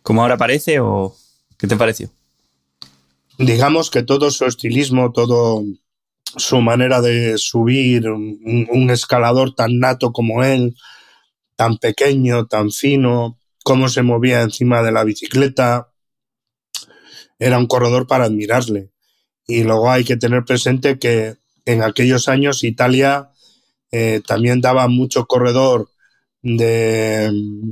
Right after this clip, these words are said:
Speaker 2: digamos, de, de clásicas y corredores de Giro de Italia, pero no daba corredores de, de Tour de Francia o de otras grandes vueltas por etapas, ¿no?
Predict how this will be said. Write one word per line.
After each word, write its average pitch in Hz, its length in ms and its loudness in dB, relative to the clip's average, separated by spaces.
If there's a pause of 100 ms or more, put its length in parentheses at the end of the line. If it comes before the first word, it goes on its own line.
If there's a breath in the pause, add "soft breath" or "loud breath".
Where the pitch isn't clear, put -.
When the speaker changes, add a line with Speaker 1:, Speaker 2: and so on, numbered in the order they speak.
(1040)
Speaker 2:
digamos, 120 720 0
de, 113 320 0
de 117 200 -2
clásicas 113 800 -4 (360)
y 123 140 -4
corredores 127 640 0
de 131 140 0
Giro 131 280 0
de 117 60 2
Italia, 135 580 0 (540 soft breath)
pero 113 240 0
no 131 160 2
daba 139 320 0
corredores 117 840 0 (440)
de, 117 460 -2
de 113 180 0
Tour 127 200 0
de 120 140 0
Francia 127 640 0
o 113 80 0
de 113 120 0
otras 117 360 0
grandes 113 680 -2 (560)
vueltas 120 480 0
por 104 180 -4
etapas, 101 440 -4
¿no? 113 220 -6